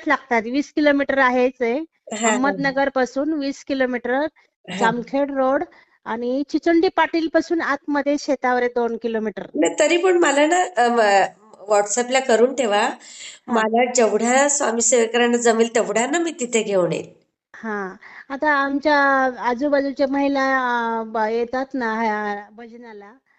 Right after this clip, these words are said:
Speaker 2: हा.
Speaker 1: तर, अ, त्या सांगतात, अ, म्हणजे आमचं नशीब एवढं छान आहे म्हणतात
Speaker 2: हा.
Speaker 1: की इथे स्वामी आले आणि आमचं गाव तर अख्खी म्हणजे ज्याला ज्याला मुलं झाले ते सगळे समर्थ, समर्थच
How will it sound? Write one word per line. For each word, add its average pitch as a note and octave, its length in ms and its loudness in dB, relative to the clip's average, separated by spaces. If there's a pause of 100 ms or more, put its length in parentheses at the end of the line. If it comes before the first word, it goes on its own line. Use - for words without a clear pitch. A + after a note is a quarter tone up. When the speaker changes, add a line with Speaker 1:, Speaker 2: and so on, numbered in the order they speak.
Speaker 2:
हा. G3 240 -2
Speaker 1:
तर, D4+ 480 -14
अ, D#4 120 -20
त्या D#4 180 -14
सांगतात, C#4+ 500 -18 (100)
अ, A#3+ 500 -20
म्हणजे B3 240 -20
आमचं C4+ 380 -2
नशीब E4 320 0
एवढं D#4+ 340 4
छान D#4+ 300 2
आहे E4 100 2
म्हणतात C#4+ 460 2 (360)
Speaker 2:
हा. G3+ 120 -6
Speaker 1:
की D#4 300 0
इथे E4+ 240 2
स्वामी D#4 420 2
आले C#4+ 400 2 (400)
आणि B3 560 -4
आमचं C4+ 400 0
गाव D4 280 4
तर - 120 2
अख्खी E4+ 520 0 (140)
म्हणजे C#4 460 4
ज्याला C4 340 2
ज्याला D#4 260 0
मुलं D4+ 260 0
झाले D4 180 0
ते C#4+ 160 0
सगळे D#4+ 400 0 (100)
समर्थ, E4+ 420 2
समर्थच E4+ 580 0